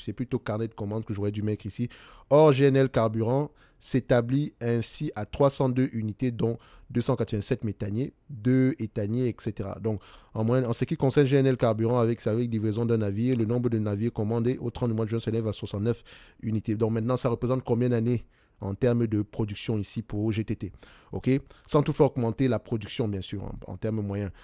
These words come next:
So, on voit ici que tout est correct, on a une croissance ici. Euh, moi, j'aime surtout la partie des services, hein, parce que je me dis c'est la facile, c'est la partie la plus stable ici. Plus on aura d'éléments, plus on aura de méthaniers ici avec des, avec la technologie G T T, mieux ça sera ici pour le secteur des services. Donc, moi, j'aime bien ce secteur-là.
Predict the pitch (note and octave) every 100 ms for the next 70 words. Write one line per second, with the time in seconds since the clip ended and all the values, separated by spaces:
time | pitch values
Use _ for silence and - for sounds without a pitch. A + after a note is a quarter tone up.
0 | - _ - C#3 C#3 C3+ C#3 B2+ C#3+ C#3
1 | B2+ C#3+ C3+ - A2 C3+ D3+ B2+ A#2+ -
2 | G#2+ - A#2+ - G2+ - A#2+ G#2+ G2+ F#2+
3 | - C#3 F3+ E3 - - F3 A3 E3 B2
4 | - C3 - A#2 C3+ - A#2 - - -
5 | - G#2 C3 A#2+ B2 B2+ A2+ A#2 - C#3
6 | - A2+ A#2 - B2+ - - B2+ G#2+ -
7 | G#2+ E3 D#3+ D#3 C3 C#3 B2+ A#2 A2+ -
8 | - - E3+ D#3+ C#3 C3+ A#2+ A#2 A#2 B2
9 | B2+ - C3 A2+ A#2+ B2 A#2+ G#2+ G2 F#2
10 | - _ _ - - A2+ B2 B2+ - A#2
11 | A#2 A2 B2 A2+ A#2 A2+ C3 D3 - -
12 | - - A#2 C#3 D3 C#3+ A#2 B2 C3 A#2
13 | C#3+ B2+ - B2 - A2 B2 A2+ G#2 A2
14 | F#2+ F#2+ A2 - B2+ C3 A#2 A#2 C3+ B2
15 | - G2+ - G2 G2